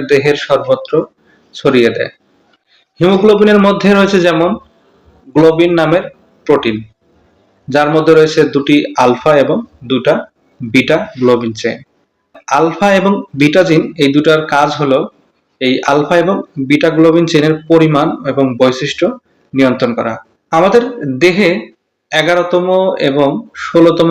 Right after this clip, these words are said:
ক্রোমোজোমে এই জিনগুলো অবস্থান করে। এই দুটো জিনের একটা বাবার কাছ থেকে আসে এবং অন্যটা আসে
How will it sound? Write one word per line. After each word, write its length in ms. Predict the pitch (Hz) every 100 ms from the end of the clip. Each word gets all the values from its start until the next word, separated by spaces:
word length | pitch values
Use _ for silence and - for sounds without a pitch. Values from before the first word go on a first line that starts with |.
| 160
ক্রোমোজোমে 580 | 165 156 156 147 139 143 - _ _ _ _ -
এই 180 | 135 131 131 - _ 127
জিনগুলো 500 | 139 156 160 180 175 180
অবস্থান 420 | 143 139 - 123
করে। 200 | 117 113 - - _ _ _ _ _ _ 156
এই 120 | 151 175 165 143
দুটো 220 | 175 190
জিনের 340 | 175 202 202 - - _ _ _ _
একটা 380 | 160 160 - 165 160 175 - - - - 131 117
বাবার 320 | 135 139 147
কাছ 140 | 160 156
থেকে 220 | - 170 175
আসে 300 | 170 - 190 202 _ -
এবং 180 | 135 143 -
অন্যটা 360 | 156 151 156 156
আসে 240 | 139 -